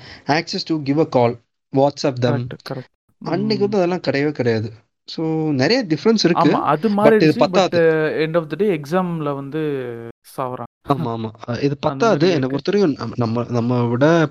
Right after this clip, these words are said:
Speaker 1: பின்தங்கி இருந்த நிறைய கண்ட்ரிஸ் வந்து நம்மளை தாண்டி எங்கேயோ போயிட்டு இருக்காங்க எஜுகேஷன் சிஸ்டம்ல. இது பத்தாது, நிறைய போ-, போகணும். அ, they should go to next level.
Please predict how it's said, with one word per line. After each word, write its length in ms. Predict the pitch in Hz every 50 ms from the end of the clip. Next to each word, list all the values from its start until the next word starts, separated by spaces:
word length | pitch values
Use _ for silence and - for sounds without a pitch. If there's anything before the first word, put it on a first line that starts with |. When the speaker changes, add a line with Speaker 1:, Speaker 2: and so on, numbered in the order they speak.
| - -
Speaker 1:
பின்தங்கி 380 | 135 151 160 151 156 151 151 147
இருந்த 520 | 147 139 127 127 139 135 131 123 120 120 117
நிறைய 320 | 113 117 120 131 143 147
கண்ட்ரிஸ் 400 | 135 135 131 127 127 135 131 120
வந்து 400 | - 127 120 113 131 147 175 185 180 - - - - - - -
நம்மளை 260 | 127 123 127 135 135
தாண்டி 300 | 135 143 151 160 175 165
எங்கேயோ 260 | 147 135 143 151 147
போயிட்டு 300 | 147 151 147 151 147 147
இருக்காங்க 300 | 135 127 123 120 117 117
எஜுகேஷன் 260 | 131 131 139 131 120 120
சிஸ்டம்ல. 400 | 110 - - 117 110 110 113 123 - - _ _
இது 200 | - 139 139 143
பத்தாது, 520 | 139 - 147 - - 214 208 190 190 208 196
நிறைய 380 | 151 127 123 123 170 208 233 - -
போ-, 280 | - 143 135 127 123 120 120
போகணும். 520 | - 143 151 160 165 156 131 131 143 151 - _ _ -
அ, 20 | 127
they 400 | 123 123 120 120 117 117 127 127 123
should 140 | - 139 131 123 123
go 460 | 135 147 156 170 175 175 165 151 143
to 340 | 135 139 143 135 123 127 127
next 300 | 123 - - - 131 120
level. 180 | 117 123 -